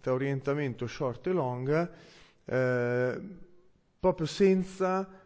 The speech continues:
aumentare la forza di questo orientamento. Da tempo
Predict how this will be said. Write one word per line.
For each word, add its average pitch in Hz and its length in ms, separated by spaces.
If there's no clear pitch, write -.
aumentare 151 800
la 147 120
forza 117 800
di 127 160
questo 127 320
orientamento. 113 920
Da 175 200
tempo 151 920